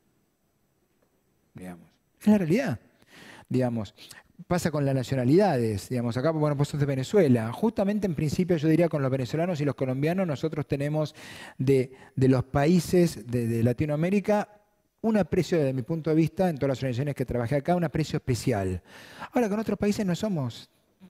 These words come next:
tan macanudos nosotros, como tampoco son con nosotros, ¿no? Pero no importa. Hay con otros países limítrofes que nosotros no los queremos tanto. Y el chiste existe.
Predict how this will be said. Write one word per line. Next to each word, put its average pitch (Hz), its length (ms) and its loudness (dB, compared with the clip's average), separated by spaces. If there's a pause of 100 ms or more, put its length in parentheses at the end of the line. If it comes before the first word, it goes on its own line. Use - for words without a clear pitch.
tan 120 440 -4
macanudos 113 600 -2
nosotros, 101 720 -6
como - 220 -4
tampoco 151 340 -2
son 180 180 2
con 165 200 0
nosotros, 147 520 2
¿no? 151 140 -2
Pero 139 140 2
no 156 40 0
importa. 117 480 -2 (540)
Hay 269 80 0
con 233 100 2
otros 208 180 -2
países 202 220 0
limítrofes 185 400 0
que - 120 -6
nosotros 170 520 -6
no 143 220 -4
los 165 100 -2
queremos 170 400 -4
tanto. 98 460 -12 (960)
Y 156 140 4
el 151 120 2
chiste - 720 -4
existe. 104 720 -4